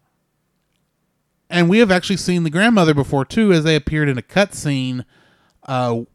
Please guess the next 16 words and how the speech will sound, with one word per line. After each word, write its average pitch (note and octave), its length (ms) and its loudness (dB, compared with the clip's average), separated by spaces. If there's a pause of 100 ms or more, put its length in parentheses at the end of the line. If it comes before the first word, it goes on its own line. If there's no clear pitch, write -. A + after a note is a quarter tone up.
(120)
in D3 240 -2
the C3+ 120 -2
original C3 320 0
Kingdom A#2 320 -6
Hearts, - 400 -8
which C3+ 220 -6
we'll B2 100 0
get B2+ 260 -6
to, A#2 380 -6 (840)
you E3+ 120 -6
know, G2+ 180 -10
much C3 340 -6
later B2+ 280 -6
on. A#2 200 -8 (680)
But, F#3+ 500 2 (1120)
uh, C#3+ 500 -2